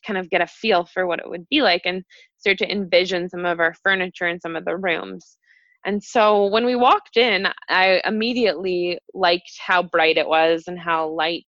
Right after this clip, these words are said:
the rooms were. So that was definitely a positive. And I think through our inspection process, and our inspector was so great. He would, like, explain and teach us things to look for. We had picked up a lot of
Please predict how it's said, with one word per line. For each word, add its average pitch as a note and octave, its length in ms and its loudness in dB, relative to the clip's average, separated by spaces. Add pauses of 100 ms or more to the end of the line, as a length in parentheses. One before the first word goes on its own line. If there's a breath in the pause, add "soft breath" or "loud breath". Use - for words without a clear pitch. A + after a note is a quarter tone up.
(120)
the F3+ 160 -4
rooms F3+ 500 -4
were. D#3+ 300 2 (380 soft breath)
So G#3 100 -10
that G#3+ 180 2
was G#3+ 140 -2
definitely F#3 300 -2
a D#3+ 60 -2
positive. F3+ 680 -2 (100)
And F3+ 360 -2 (340)
I G#3 80 0
think A#3+ 320 -2
through G#3+ 640 0 (360)
our F#3 320 4
inspection G3+ 760 -4
process, G#3+ 800 -2 (500)
and G3 480 0 (120)
our G#3+ 160 4
inspector A#3+ 420 0
was C4 160 0
so G3+ 300 2
great. E3+ 420 0
He G3 180 -8
would, F3 200 0
like, D#3 180 -2
explain F3+ 960 -6
and E3 240 -6
teach G3+ 240 -12
us G#3+ 220 -4
things G#3+ 340 -8
to F#3+ 140 -8
look E3 200 -4 (180)
for. D4+ 360 0 (400 soft breath)
We A3+ 140 0
had A3 140 0
picked - 360 -6
up F#3+ 180 -2
a G#3+ 40 -2
lot G3+ 300 -2
of G3+ 120 -8